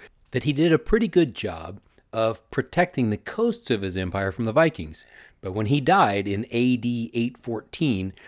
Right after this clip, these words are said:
the Vikings were more able to raid, pillage, and plunder their Weasley black guts out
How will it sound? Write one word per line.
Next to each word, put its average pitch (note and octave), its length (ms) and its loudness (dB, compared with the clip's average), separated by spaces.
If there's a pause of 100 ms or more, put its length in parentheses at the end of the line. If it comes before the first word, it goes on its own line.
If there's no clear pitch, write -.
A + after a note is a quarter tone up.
(160)
the C3 100 -4
Vikings C#3 500 0
were A#2 140 0
more D3+ 340 2
able G2+ 280 -6
to G2+ 200 -10
raid, A#2+ 520 0 (180)
pillage, E3 480 2
and G#2+ 180 -4
plunder D3+ 320 2
their G2+ 160 -2
Weasley C3 380 -4
black A#2+ 280 -4
guts A#2 220 -4
out - 260 -14